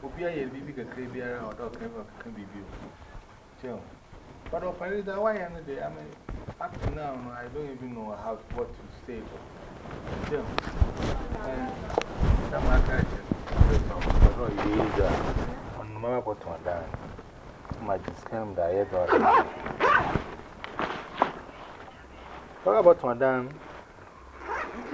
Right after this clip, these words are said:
What one down next week? Na ma, ma ka che na ma ton no no nyi ma.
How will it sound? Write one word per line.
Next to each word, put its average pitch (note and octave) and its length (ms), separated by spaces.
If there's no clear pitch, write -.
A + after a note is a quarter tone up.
What - 260
one G2+ 160
down A2+ 260
next A#2 280
week? D4+ 420
Na C#3+ 120
ma, C#3 100
ma E3 80
ka A#3 160
che F#3+ 120
na D#3+ 80
ma F#3+ 120
ton D#3 300
no E3+ 80
no C#3+ 140
nyi C#3+ 180
ma. A#2+ 200